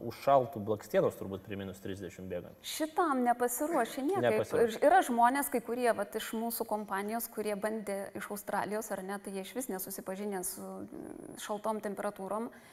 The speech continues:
Speaker 2: tai jie bandė bėgti tuose šaldytuvuose, kur mėsą laiko. <laughs>
Speaker 1: Ta prasme, kaip
Speaker 2: Ta
Speaker 1: suprasti?
Speaker 2: prasme, atsineši bėgimo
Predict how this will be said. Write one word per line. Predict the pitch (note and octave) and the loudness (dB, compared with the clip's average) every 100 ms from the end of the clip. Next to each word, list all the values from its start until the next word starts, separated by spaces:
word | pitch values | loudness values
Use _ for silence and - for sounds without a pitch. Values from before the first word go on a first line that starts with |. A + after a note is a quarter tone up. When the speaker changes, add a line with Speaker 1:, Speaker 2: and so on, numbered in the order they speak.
| - - | -20 -4
Speaker 2:
tai | G#3+ | 2
jie | G#3+ | 2
bandė | G3+ G#3+ G#3 G3+ | 2 -2 0 -2
bėgti | F#3 G#3+ G#3 F#3+ | 2 0 0 -6
tuose | G3 G3+ G3 | -6 -6 -6
šaldytuvuose, | - G#3 G3+ G3+ D4+ F3 - - | -6 -4 -4 0 0 0 -2 -6
kur | - | -4
mėsą | G#3 A#3+ A3 - | 0 2 2 0
laiko. | F#3 E3+ - - - - - - - | -4 -4 -6 -10 -20 -20 -20 -20 -2
<laughs> | C#4+ - - - - - - | 0 0 -6 -8 -8 -10 8
Speaker 1:
Ta | D#3 | 8
prasme, | D3+ - - B2 A2 - A2+ F#2+ E2 | 8 2 6 6 6 0 -4 -4 -4
kaip | - A#2+ | 0 0
Speaker 2:
Ta | - | 0
Speaker 1:
suprasti? | - A#3+ | 4 4
Speaker 2:
prasme, | - A3 A3+ G#3 | 4 0 0 0
atsineši | - C4+ C4 A#3 | 4 4 2 0
bėgimo | G#3+ G3 B3+ | 0 2 0